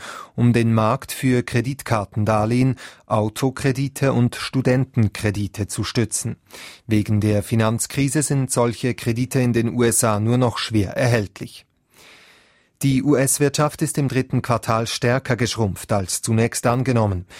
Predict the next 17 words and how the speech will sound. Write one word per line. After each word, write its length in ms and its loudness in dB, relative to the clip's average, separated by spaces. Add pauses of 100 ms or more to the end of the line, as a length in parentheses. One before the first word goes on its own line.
(220)
Das 180 -2
Bruttoinlandprodukt 1300 0
sank 560 -2
um 300 2
null 180 4
Komma 300 2
fünf 340 -4
Prozent. 680 -2 (680)
Die 220 -4
privaten 640 -2
Konsumausgaben 1000 2
gingen 280 0
im 120 2
Sommer 360 2
so 200 0
stark 400 0
zurück 380 -2